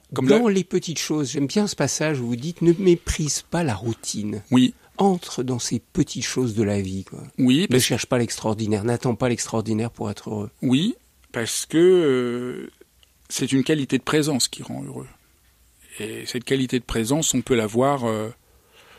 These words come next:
Speaker 1: il m'arrive de parler à des gens qui s'occupent de, d'accompagner des mourants et de leur donner quelque éclairage sur la méditation. Et c'est pas une expérience, euh, facile ou,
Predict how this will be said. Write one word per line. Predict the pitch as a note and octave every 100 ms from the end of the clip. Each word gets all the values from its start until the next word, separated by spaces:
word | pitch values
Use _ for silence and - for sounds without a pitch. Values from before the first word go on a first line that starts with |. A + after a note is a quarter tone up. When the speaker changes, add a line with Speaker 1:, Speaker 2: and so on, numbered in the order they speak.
| _ _ -
Speaker 1:
il | A2+
m'arrive | A#2 A2+ B2+ A2
de | A2+ A2 A2 G#2+ G#2+ G#2+ A2+ B2 F4 _ _ _ _ -
parler | A#2 C3
à | A#2
des | A2+
gens | A#2+
qui | - A#2
s'occupent | C3 - C3 B2
de, | A2+ A2+ A2+ B2 _ _ _ - _
d'accompagner | - A#2 C#3+ B2+ A#2 A2+
des | A2+
mourants | A2+ G#2+ A#2 B2+
et | A#2+
de | A2+ - - - - - -
leur | - A#2+
donner | A#2+ A#2+ B2 - - _ _ _ _ -
quelque | A#2 - B2
éclairage | - A#2+ B2 -
sur | -
la | A#2+
méditation. | A#2+ A2+ B2 A2+ - E3 A3 - - - _ _ -
Et | D#3
c'est | D#3 C#3+
pas | C3+ C3+
une | A#2 A2+
expérience, | A2+ - A2 A2+ D3 D3 A#2+
euh, | A2+ A2+ A#2 C3+
facile | - A#2+ G#2 - C#3+ D3 D3+ D3 B2+
ou, | A2